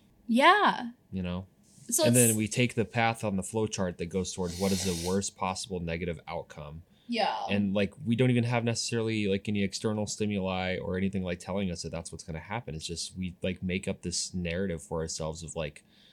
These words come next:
Speaker 2: what would be, what would be my nightmare outcome for this?
Speaker 1: Yeah.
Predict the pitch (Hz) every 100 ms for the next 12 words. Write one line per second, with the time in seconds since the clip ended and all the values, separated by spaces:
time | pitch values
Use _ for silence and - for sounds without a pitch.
0 | _ _ _ 95 92 95 92 85 87 _
1 | - 110 123 110 98 92 82 85 85 82
2 | 78 60 - 76 - - 73 - - 240
3 | 214 -